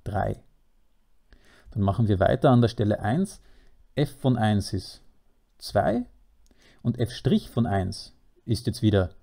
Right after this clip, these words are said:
die Steigung der Tangente von f an der Stelle eins. Die Steigung dieser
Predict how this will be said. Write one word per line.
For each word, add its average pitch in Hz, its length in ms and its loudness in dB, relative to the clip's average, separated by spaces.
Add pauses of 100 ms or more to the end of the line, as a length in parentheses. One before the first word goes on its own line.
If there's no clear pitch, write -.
(220)
die 107 100 -10
Steigung 101 500 2
der 92 120 -2
Tangente 101 560 0
von 117 220 -2
f - 420 -6 (140)
an 104 160 -6
der 95 80 -2
Stelle 98 380 -6
eins. 127 480 -4 (560)
Die - 80 -4
Steigung 123 640 4
dieser 123 480 4